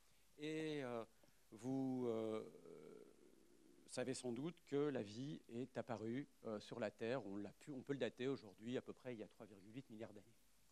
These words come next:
Trois virgule huit milliards d'années, et nous n'avons pas de traces précises, nous n'avons pas de traces fossiles, nous n'avons pas de traces matérielles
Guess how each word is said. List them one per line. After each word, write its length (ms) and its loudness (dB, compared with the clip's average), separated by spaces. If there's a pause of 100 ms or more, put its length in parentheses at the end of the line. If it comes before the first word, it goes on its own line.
(500)
Trois 160 6
virgule 300 0
huit 160 0
milliards 240 2
d'années, 420 2 (400)
et 100 2
nous 100 6
n'avons 260 8
pas 160 6
de 120 4
traces 520 -2
précises, 680 -2 (520)
nous 60 -4
n'avons 180 2
pas 120 0
de 100 0
traces 360 -6
fossiles, 520 -4
nous 100 -2
n'avons 200 0
pas 120 -4
de 120 -4
traces 320 -8
matérielles 680 -4